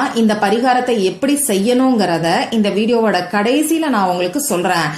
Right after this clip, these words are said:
முதல்ல பொதுவா இந்த பரிகாரத்தை எப்படி செய்யணும்னு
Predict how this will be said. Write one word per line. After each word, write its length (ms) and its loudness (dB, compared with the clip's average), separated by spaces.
முதல்ல 420 2
பொதுவா 380 2
இந்த 240 2
பரிகாரத்தை 600 0
எப்படி 380 -2
செய்யணும்னு 500 -2